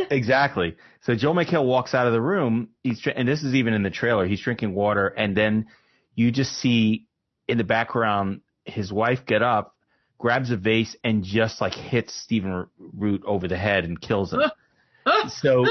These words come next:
Speaker 2: so now
Speaker 1: Don't
Speaker 2: so
Speaker 1: you
Speaker 2: then
Speaker 1: dare threaten my happiness. <laughs>
Speaker 2: Yeah, exactly. So then the movie becomes about, uh, they get, all of a sudden they get invited back to this, to this setting with their friends,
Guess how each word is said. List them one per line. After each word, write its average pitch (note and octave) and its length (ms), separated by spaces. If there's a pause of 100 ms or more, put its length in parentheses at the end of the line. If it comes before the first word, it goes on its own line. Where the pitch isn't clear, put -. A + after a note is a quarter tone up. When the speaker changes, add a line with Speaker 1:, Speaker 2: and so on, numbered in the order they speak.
(640)
Speaker 2:
so C#3 240
now C#3 640 (380)
Speaker 1:
Don't F4+ 180
Speaker 2:
so D3 80
Speaker 1:
you F4 100
Speaker 2:
then F#4+ 120
Speaker 1:
dare F#4 220
threaten D#4+ 240
my E4 140
happiness. F4+ 540 (160)
<laughs> - 180
Speaker 2:
Yeah, F#3 300
exactly. C#3+ 500 (200)
So - 180
then F#3+ 240
the G3+ 80
movie D#3+ 300
becomes C3+ 480
about, A2+ 580 (560)
uh, A2 400 (340)
they C3 140
get, C3+ 240
all E3 240
of F3+ 80
a D#3+ 40
sudden E3 200
they C3 100
get A#2+ 120
invited A2 420
back G2 260
to G#2+ 120
this, G2+ 340
to G#2+ 120
this G2 360
setting B2+ 320
with G2 120
their G2+ 120
friends, C#3 420